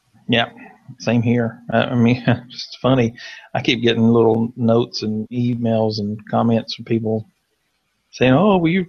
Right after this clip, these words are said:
you don't even live in the U S anymore. It's not a concern." Well, the concern is, yeah, there's a hundred cigar factories within a ten-mile radius of my house,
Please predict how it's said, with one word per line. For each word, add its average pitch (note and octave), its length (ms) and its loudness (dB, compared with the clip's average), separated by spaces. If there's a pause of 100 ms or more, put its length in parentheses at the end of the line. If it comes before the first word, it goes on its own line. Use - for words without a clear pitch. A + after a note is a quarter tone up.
(100)
you F3 120 -4
don't F3 120 2
even D#3+ 200 -2
live D#3+ 180 -2
in D3 80 -4
the C#3 80 -2
U C3 100 2
S B2 140 0
anymore. A#2+ 260 0
It's B2 100 -8
not C3+ 160 -2
a B2+ 40 -4
concern." B2 500 -2
Well, A#2 160 0
the A#2+ 60 -6
concern E3+ 580 -2
is, A2+ 320 -2 (440)
yeah, D#3+ 280 2
there's C#3 380 2 (520)
a C3 140 -6
hundred F3 420 0
cigar C#3+ 340 0
factories A2+ 480 -2
within A2+ 280 -2
a G#2+ 80 -4
ten-mile A#2+ 440 -2
radius A#2 420 0
of A#2 200 -8
my A#2 360 -2
house, A2+ 360 -4